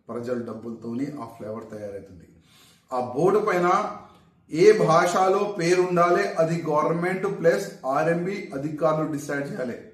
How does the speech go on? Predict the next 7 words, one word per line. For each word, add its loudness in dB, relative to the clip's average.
అసదుద్దీన్ -6
ఓవైసీ -6
కాదు. -12
మళ్ళొక్కసారి -2
మీరు -8
ఆలోచన -2
చేయాలి. 0